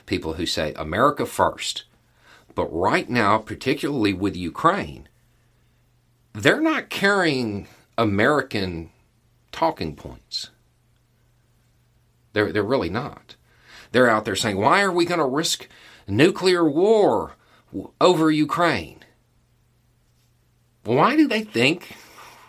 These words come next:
Russia is gonna use nukes in Ukraine? You know, because they used them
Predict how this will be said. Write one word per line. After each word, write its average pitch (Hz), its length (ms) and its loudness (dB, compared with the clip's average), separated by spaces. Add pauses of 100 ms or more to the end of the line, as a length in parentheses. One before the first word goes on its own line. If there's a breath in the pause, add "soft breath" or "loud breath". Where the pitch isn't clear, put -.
(120)
Russia 127 440 2
is 104 140 -4
gonna 98 180 -4
use 95 420 -6 (840 soft breath)
nukes 92 360 -2
in 87 140 -6
Ukraine? 76 400 -8 (1160 soft breath)
You 98 100 -2
know, 92 80 2
because 98 280 -2
they 92 120 2
used 92 320 -2
them 90 300 -4